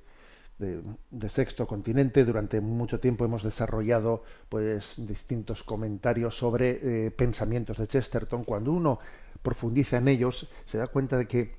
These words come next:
quizás la capacidad de pensamiento de Chesterton se explica por su, mm, sensibilidad que le abre al asombro,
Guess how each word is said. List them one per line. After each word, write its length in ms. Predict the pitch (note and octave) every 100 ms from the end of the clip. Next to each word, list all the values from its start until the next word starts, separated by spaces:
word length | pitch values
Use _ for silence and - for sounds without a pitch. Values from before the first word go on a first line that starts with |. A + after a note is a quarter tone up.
| -
quizás 300 | C3 D3+ C3+
la 80 |
capacidad 500 | C3 A#2+ - G#2+ A2
de 120 | D3+ C#3+
pensamiento 920 | C3+ B2+ - A#2+ C3 C#3 A#2+ G#2+ G#2+
de 100 | G#2
Chesterton 640 | C3 B2 B2 A#2 B2+ B2+ - -
se 180 | - -
explica 640 | A2+ - C3 C#3+ - C#3 - - - - - - - -
por 320 | C3+ C3 A2+
su, 340 | - B2+ B2+ -
mm, 380 | C3 B2 A#2 A#2 -
sensibilidad 1000 | - - C#3 C3+ - B2+ A#2 A#2 A#2 D3+
que 140 | - B2+
le 220 | A#2+ A#2+
abre 380 | - C#3 D3+ D3+
al 180 | C#3 B2
asombro, 720 | G#2+ - D3+ C3+ G#2 F2+ F2